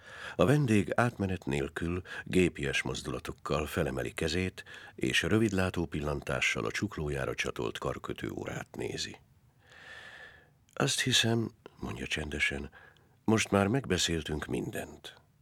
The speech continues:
Ideje, hogy elmenjek." "Ha el akarsz menni", mondja a tábornok udvariasan,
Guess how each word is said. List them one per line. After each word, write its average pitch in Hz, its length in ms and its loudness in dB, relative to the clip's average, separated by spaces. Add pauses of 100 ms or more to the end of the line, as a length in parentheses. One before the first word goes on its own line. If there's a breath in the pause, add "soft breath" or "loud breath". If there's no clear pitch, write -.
(520)
Ideje, 64 360 0
hogy 67 140 -2
elmenjek." - 760 -8 (1600 loud breath)
"Ha 87 220 4
el 87 100 6
akarsz 73 400 2
menni", 82 540 0 (240)
mondja - 340 -8
a 62 60 -6
tábornok 64 560 -6
udvariasan, 76 640 -4